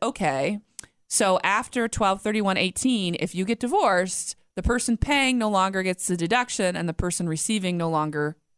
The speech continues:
has to include it in income. Well, now you have a split group, right? We have clients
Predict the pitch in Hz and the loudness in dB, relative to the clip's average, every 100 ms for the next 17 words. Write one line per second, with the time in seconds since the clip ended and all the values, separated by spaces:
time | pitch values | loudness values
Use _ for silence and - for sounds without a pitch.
0 | _ - 156 - 147 151 151 123 139 196 | _ -8 -8 -6 -6 -4 -4 -2 -2 -2
1 | - - 202 _ _ _ _ 185 175 170 | -4 -8 -10 _ _ _ _ 0 2 0
2 | - - 202 190 220 233 220 190 180 - | -4 -4 0 2 2 0 0 0 -2 -6
3 | - - 185 - 311 - - 214 220 202 | -10 -6 -6 -4 -6 -6 -6 -4 -4 -2
4 | 269 320 294 - 240 320 440 151 214 - | -2 0 -4 -4 -2 0 0 0 0 -4